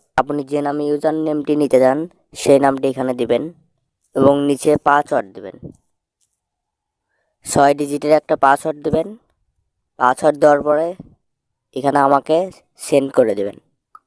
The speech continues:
তারপর আপনার অ্যাকাউন্টে আমি সাবমিট করে দেব। এখন আপনি বলতে পারেন, "কিভাবে পেমেন্ট নেব?" আমাদের Telegram চ্যানেলে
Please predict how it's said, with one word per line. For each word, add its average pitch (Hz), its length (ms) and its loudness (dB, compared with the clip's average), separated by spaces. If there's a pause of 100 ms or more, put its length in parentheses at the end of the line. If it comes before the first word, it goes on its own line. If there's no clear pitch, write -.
(240)
তারপর 139 300 4
আপনার 147 380 4
অ্যাকাউন্টে 143 400 2
আমি 170 340 0 (760)
সাবমিট 123 440 -4
করে 113 160 2
দেব। 90 200 -8 (1800)
এখন 160 480 -4 (220)
আপনি 147 380 -4
বলতে 156 300 -2
পারেন, 139 380 -2 (200)
"কিভাবে 143 360 -4 (100)
পেমেন্ট 139 400 -2 (220)
নেব?" 113 340 -4 (800)
আমাদের 139 380 2
Telegram 156 420 2
চ্যানেলে 156 560 -2